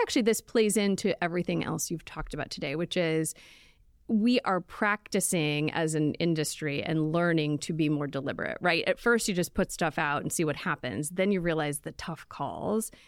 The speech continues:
and the ethical calls. And then you realize ethics is different based on where you live and what group you are. And so then you have to really put in place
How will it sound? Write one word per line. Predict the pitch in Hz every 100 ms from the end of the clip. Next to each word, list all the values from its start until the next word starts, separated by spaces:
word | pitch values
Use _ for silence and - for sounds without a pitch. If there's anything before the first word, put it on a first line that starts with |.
| -
and | 170
the | 170 -
ethical | - 156 147
calls. | 135 - - 139 196 -
And | 190
then | 185
you | 185
realize | 180 160 151 151 - -
ethics | 165 - 160 -
is | 165
different | 165 180 190 156
based | 156 170 -
on | 170
where | 165 165
you | 165
live | 165 165 147 156 208 233 - - _
and | 185 165 165 -
what | 185 156
group | 190 165
you | 170 151
are. | 139 151 196
And | 190 175
so | - 190 170 170 - _ _ _
then | 196 196
you | 196
have | 180
to | - 165 156 -
really | 180 175 170
put | - 175
in | 165 160 - _
place | - 160 170 -